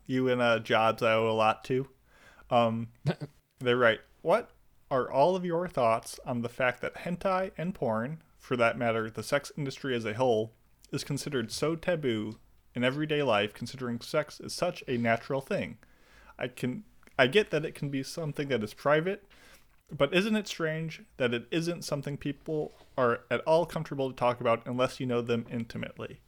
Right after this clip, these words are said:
Speaker 1: Like, you might say, 'I need to use the restroom,' but don't specify, 'I need to poop.' Humans are weird like that." You get what I'm saying? His question is, is it strange that people, like, shy away from talking about sex? Um,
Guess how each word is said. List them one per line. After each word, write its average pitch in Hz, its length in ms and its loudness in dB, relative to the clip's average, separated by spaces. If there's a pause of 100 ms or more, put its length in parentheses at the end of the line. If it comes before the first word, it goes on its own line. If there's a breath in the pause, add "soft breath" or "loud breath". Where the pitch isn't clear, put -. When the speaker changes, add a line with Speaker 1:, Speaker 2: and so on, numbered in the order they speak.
(440 soft breath)
Speaker 1:
Like, 135 360 2 (100)
you 139 100 0
might 160 220 6
say, 160 160 2
'I 135 100 2
need 143 200 0
to 151 80 -4
use 135 120 -2
the 120 80 -6
restroom,' 117 500 0
but 113 120 -8
don't 135 200 0
specify, 123 560 -2
'I 117 100 -4
need 120 220 -4
to 104 80 -12
poop.' 135 400 -6 (880)
Humans 160 320 0
are 135 120 4
weird 123 240 4
like 101 180 -2
that." - 260 -2 (540)
You 196 100 -2
get 214 160 2
what 208 120 -2
I'm 190 140 0
saying? 202 400 0 (200)
His 160 220 -2
question 120 360 4
is, 107 260 -2
is 123 140 -4
it 113 200 -2 (380 soft breath)
strange 175 640 0
that 120 180 -2
people, 127 340 4
like, 110 320 2 (280)
shy 113 340 6
away 107 260 2
from 117 180 -8
talking - 340 -6
about - 280 -6
sex? - 540 -14 (680 soft breath)
Um, 214 360 8